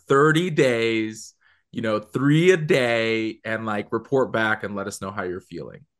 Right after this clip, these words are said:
Psychedelics just for sure do not work like that. And so what I also think is important for us to discuss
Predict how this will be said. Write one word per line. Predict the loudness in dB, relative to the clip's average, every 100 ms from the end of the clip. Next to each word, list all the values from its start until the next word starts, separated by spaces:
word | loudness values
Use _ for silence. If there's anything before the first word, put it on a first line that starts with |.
| _
Psychedelics | -6 0 0 0 0 -2 -4 -14 _
just | -8 -8 -8
for | -10
sure | -10 -6 -6 -6 _ _
do | -8 -8
not | -8 -10 -14 _ _ -10
work | -10 -10
like | -16 -14
that. | -12 -10 -12 _ _ _ _ _ _ -6
And | -4 -4
so | -6 -2 0 2 4 2 -2 -6 -16 _ _ _ _ _ _
what | -12 -4 0
I | 2 2 0 -4 -2
also | 0 0 0 -2 -2 -4 -8 -8
think | -8 -6
is | -8
important | -8 -8 -8 -8 -8
for | -6
us | -6 -8
to | -12
discuss | -12 -10 -8 -4 -4 -4 -10 -16